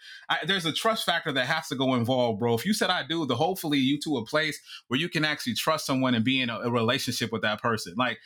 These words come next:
it, I'm not gonna be bonded by, you can't make no one do anything they don't wanna do anyway.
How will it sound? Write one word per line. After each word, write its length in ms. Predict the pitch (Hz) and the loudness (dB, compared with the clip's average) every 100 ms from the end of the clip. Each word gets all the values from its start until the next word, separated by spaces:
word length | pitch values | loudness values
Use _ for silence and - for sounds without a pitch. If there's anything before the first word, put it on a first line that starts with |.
| - - | -18 -4
it, 160 | 190 - | -2 0
I'm 140 | 190 208 | 0 0
not 120 | 185 | -2
gonna 100 | 175 | -2
be 120 | 156 | -2
bonded 480 | 113 165 170 131 117 | 2 4 4 0 -2
by, 340 | 127 131 123 120 | 2 2 2 -2
you 120 | 185 | -4
can't 320 | - 220 180 | -2 -2 0
make 220 | 160 180 156 | -2 -2 0
no 100 | 170 | 0
one 180 | 160 | 2
do 160 | 135 165 | 2 0
anything 360 | 151 170 156 160 | 0 0 0 0
they 100 | 165 | 2
don't 160 | 165 | 2
wanna 180 | 165 175 | 2 0
do 160 | 156 170 | 0 2
anyway. 340 | 208 190 95 | 4 4 0